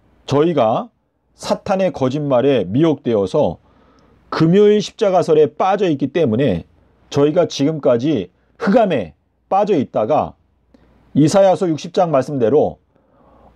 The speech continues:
캄캄함이 만민을 덮을 것이고 어두움이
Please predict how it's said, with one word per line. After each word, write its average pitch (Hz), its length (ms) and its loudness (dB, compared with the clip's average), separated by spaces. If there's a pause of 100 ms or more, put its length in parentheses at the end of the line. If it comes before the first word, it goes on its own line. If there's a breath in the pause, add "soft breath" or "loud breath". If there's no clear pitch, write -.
(240)
캄캄함이 214 1040 -2 (540)
만민을 202 800 0
덮을 139 300 -6
것이고 107 500 -2 (580)
어두움이 156 800 -2